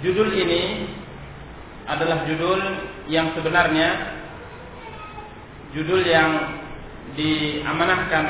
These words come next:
oleh Ustadz kita yang mulia, Ustadz Abu Ihsan, untuk dibahas pada pertemuan kali ini tentang masalah pendidikan di dalam Islam. Akan tapi kita tatkala membahas tentang masalah pendidikan di dalam Islam,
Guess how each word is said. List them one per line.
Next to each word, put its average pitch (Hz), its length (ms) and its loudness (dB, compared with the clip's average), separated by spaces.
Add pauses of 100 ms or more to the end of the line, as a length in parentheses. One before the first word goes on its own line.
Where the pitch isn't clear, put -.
oleh 147 220 2 (1900)
Ustadz 165 240 2
kita 160 240 4
yang 156 240 4
mulia, 156 640 2 (240)
Ustadz 151 240 2
Abu 156 160 0
Ihsan, - 640 0 (1400)
untuk 190 320 0
dibahas 170 520 4
pada 156 280 4
pertemuan 156 440 0
kali 143 200 2
ini 135 220 0 (1400)
tentang 196 360 2
masalah 190 320 4
pendidikan 160 560 2
di 143 80 -4
dalam 143 240 0
Islam. 127 300 0 (1500)
Akan 196 280 4
tapi 226 240 4
kita 202 640 4
tatkala 185 360 6
membahas 175 440 4
tentang 165 240 2
masalah 160 400 4
pendidikan 160 440 2
di 151 80 0
dalam 147 240 2
Islam, 147 340 2